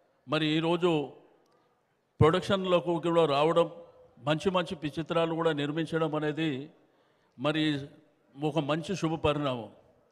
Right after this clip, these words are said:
కానీ నేను చైతుకు, సాయి పల్లవికి చెప్పేది ఒకటే, మీ యొక్క ఇద్దరి వలన సేమ్ టైమ్ శేఖర్ కమ్ముల అనేది ఒక బ్రాండ్ మన తెలుగులో. శేఖర్ కమ్ముల గారు డైరెక్ట్ చేసిన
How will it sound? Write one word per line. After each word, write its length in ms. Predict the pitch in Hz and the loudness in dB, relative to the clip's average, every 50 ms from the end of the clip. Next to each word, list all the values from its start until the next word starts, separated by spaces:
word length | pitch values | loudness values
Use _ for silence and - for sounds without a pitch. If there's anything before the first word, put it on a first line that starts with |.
| _ _ _ _ _ _ _ _ - | _ _ _ _ _ _ _ _ -4
కానీ 120 | 151 160 180 | -4 -2 -2
నేను 180 | 180 175 160 - | -2 -4 -4 -4
చైతుకు, 460 | - 156 160 175 165 190 190 185 190 | -4 -2 -2 -2 0 -2 -2 0 0
సాయి 280 | 165 - 156 156 175 185 | 0 2 2 2 2 2
పల్లవికి 420 | 180 175 165 165 165 170 160 147 143 | 2 2 2 2 2 -2 -2 -2 -4
చెప్పేది 320 | 156 - - 175 165 151 | -6 -4 -2 -2 0 0
ఒకటే, 320 | 143 139 151 139 151 160 165 160 - - _ _ _ _ _ _ _ _ _ _ _ _ _ _ _ | 0 0 0 0 0 -2 -4 -4 -10 -20 _ _ _ _ _ _ _ _ _ _ _ _ _ _ _
మీ 280 | - 113 120 131 147 165 | -20 -14 -6 0 2 2
యొక్క 280 | 180 180 180 180 180 180 170 160 143 127 123 - - - - _ _ _ _ _ _ _ _ _ _ _ _ _ _ _ _ - | 2 2 0 2 2 2 2 2 2 -2 -4 -8 -14 -20 -20 _ _ _ _ _ _ _ _ _ _ _ _ _ _ _ _ -4
ఇద్దరి 380 | 131 156 147 139 185 196 190 180 | -2 -2 0 2 2 4 4 4
వలన 260 | 180 175 180 180 180 185 185 180 - - - - _ _ _ _ _ _ - | 2 2 2 0 0 -2 -2 -4 -8 -16 -20 -20 _ _ _ _ _ _ -20
సేమ్ 400 | - - - 160 175 185 196 190 | -12 -4 -2 0 2 2 0 0
టైమ్ 300 | 165 180 180 185 185 156 143 143 - - - _ _ _ - | 2 2 2 2 2 -2 -6 -8 -12 -16 -20 _ _ _ -18
శేఖర్ 480 | - - 160 165 175 170 196 190 190 | -12 -6 -4 -4 -2 -2 -2 -2 -2
కమ్ముల 340 | - 180 175 175 175 175 175 | -2 -4 -4 -2 -2 0 0
అనేది 300 | 170 170 165 170 175 175 | 0 0 0 -2 -2 -2
ఒక 200 | 175 165 165 156 127 | -2 -2 -2 -2 -2
బ్రాండ్ 340 | 139 135 143 160 170 165 156 151 | -2 -2 0 0 -2 -2 -4 -4
మన 140 | 151 147 139 | -4 -4 -4
తెలుగులో. 440 | 131 - 135 147 156 156 139 127 110 - - - _ _ _ _ _ _ _ _ _ _ _ - - - _ _ - | -4 -4 -4 -2 -2 -2 -2 -2 -4 -6 -10 -20 _ _ _ _ _ _ _ _ _ _ _ -20 -20 -20 _ _ -20
శేఖర్ 480 | - - - 156 175 180 - 196 190 185 | -14 -6 -2 -2 -2 0 0 -2 -2 0
కమ్ముల 320 | - 180 175 180 185 180 | 0 -2 -2 0 0 2
గారు 200 | 180 180 170 165 | 2 2 2 0
డైరెక్ట్ 420 | 156 131 143 151 165 185 180 - - | 0 0 0 0 0 0 -2 -4 -4
చేసిన 320 | 175 170 156 - 180 165 | -4 -4 -2 -2 -2 0